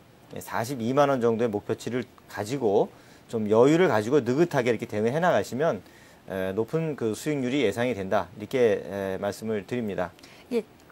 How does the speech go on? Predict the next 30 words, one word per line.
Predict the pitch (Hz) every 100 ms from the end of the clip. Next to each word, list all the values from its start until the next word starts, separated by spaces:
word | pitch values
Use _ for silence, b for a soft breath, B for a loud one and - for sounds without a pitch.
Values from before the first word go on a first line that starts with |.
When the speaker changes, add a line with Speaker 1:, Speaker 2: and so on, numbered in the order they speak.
| - 233
Speaker 2:
알겠습니다. | 247 330 254 233 247 226
오늘은 | 233 277 285 285 277
롯데쇼핑을 | 202 202 359 370 349 320 - 277 330 359
관심 | 240 208 240 247
종목으로 | 240 196 214 202 202
꼽아주셨는데요. | 208 262 240 226 233 214 185 185 269 302
중국의 | - 240 320 359 359
소비가 | 359 320 311 294
점차 | 294 208 208 233
증가할 | 233 208 220 214
것이다. | 208 190 185 170
이 | 196
종목 | 202 202 202 247
중장기적인 | - 202 240 311 320 294 285 285
관점을 | 220 202 226 220
가지고 | 196 196 208
가셔 | 190 180 214
가신다면, | 196 175 208 202 190 233 320 262 B B -
어, | 160 170
한 | 294 269
삼십칠만 | 277 403 415 427 - 440 427 381
원 |
선까지 | 339 269 247 220 247 320
무난히 | 220 202 196 226
오를 | 180 180
수 | 202 208
있을 | - 320
것이라는 | 302 285 247 233
말씀을 | 208 180 196 196
해주셨습니다. | 262 294 240 202 185 160 165